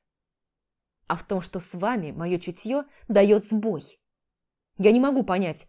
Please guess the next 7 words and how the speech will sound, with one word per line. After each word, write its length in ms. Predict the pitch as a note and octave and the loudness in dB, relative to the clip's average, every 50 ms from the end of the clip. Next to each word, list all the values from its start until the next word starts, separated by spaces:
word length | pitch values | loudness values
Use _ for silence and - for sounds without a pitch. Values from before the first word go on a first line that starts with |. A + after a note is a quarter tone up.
| - - - | -20 -8 -2
когда 280 | - A3+ A#3 A3 G#3 | 0 2 4 4 2
вы 80 | F3+ F#3 | 2 0
лжете, 580 | F3+ F3 - G#3 C4+ D4 - F3+ C3+ C3 - _ _ _ _ - | -2 -4 -2 -2 -2 -2 -2 -6 -8 -8 -10 _ _ _ _ -14
а 80 | - G#3 | -10 -6
когда 300 | - G3 F#3+ F3+ A3 B3 | -4 -2 0 2 2 2
говорите 380 | A3+ F#3+ F3+ F#3 G#3 G3+ - G3+ | 2 2 2 2 0 0 -2 -6
правду. 580 | - - G#3+ G3 D#3+ - C#3 C#3 B2+ C3 _ | -4 -2 -2 -2 -2 -4 -6 -12 -14 -14 _